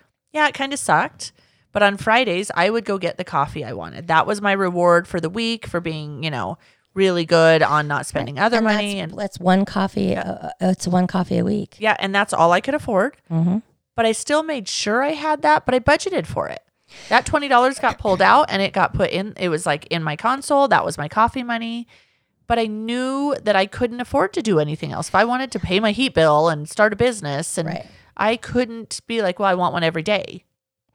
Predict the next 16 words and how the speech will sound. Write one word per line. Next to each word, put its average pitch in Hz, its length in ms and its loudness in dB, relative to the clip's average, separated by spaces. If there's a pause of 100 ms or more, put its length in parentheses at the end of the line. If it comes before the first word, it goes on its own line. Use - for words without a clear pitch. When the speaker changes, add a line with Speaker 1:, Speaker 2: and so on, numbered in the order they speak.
(360)
Speaker 2:
Well, 202 100 6
you 190 100 6
can 170 140 2
want 202 180 4
one 165 120 2
every 156 180 2
day. - 200 -2
Doesn't - 220 -4
mean 165 120 6
you 151 60 0
can 151 120 -8
have 160 200 -2
one - 160 -8
every - 100 -8
Speaker 1:
Right. 151 200 -8
Speaker 2:
day. 196 220 -20